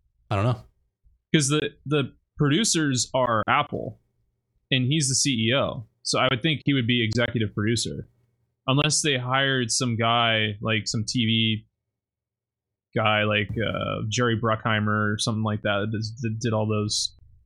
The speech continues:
Speaker 2: you know, like, those guys that, like, their whole career they've made, like, uh, serial dramas and stuff like that for T V.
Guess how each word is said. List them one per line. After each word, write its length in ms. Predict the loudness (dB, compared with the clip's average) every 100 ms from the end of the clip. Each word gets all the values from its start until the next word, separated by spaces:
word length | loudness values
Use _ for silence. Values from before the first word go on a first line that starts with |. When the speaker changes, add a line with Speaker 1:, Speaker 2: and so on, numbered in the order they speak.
| _ _ _ _ _ _ 0
Speaker 2:
you 120 | 2
know, 260 | 2 0 -2
like, 180 | -4 0
those 380 | 0 0 -4 _ _ _ _ _ _ _ _ _ _ -12 -12 -14 -2
guys 520 | 2 4 4 2 0 -2
that, 100 | -2
like, 300 | 0 -2 -2
their 140 | -2
whole 240 | 0 -2 -2
career 340 | 0 0 2
they've 260 | 2 0 0
made, 320 | 0 2 2
like, 140 | 0 -2 -4 _ _ _ _ _ -16 -8
uh, 100 | -4
serial 340 | -2 0 2 0
dramas 420 | 0 0 0 0
and 60 | -2
stuff 140 | -2
like 120 | -2 -2
that 180 | -2
for 60 | -4
T 140 | -4 -2
V. 300 | 0 -2